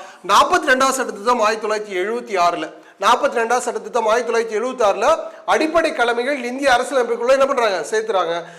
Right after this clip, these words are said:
அப்படி சேர்க்கும் போது பத்து கடமைகள் இடம்பெறுகிறது. எத்தனை கடமைகள் இடம்பெறுகிறது?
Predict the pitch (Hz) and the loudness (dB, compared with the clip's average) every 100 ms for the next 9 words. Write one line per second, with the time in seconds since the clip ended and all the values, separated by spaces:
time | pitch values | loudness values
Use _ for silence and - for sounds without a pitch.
0 | - 180 185 220 - 262 339 320 262 214 | -6 -6 -2 -6 2 2 4 -2 0 0
1 | 185 208 196 - - 226 220 - 392 277 | 0 -6 -8 -14 -2 0 0 0 0 2
2 | 254 240 233 233 208 202 180 165 156 - | 2 2 2 0 -2 -2 -4 -4 -8 -10
3 | - - 226 311 294 294 285 277 269 269 | -20 -6 -4 -2 2 2 4 0 0 0
4 | 262 254 240 240 | 0 0 0 0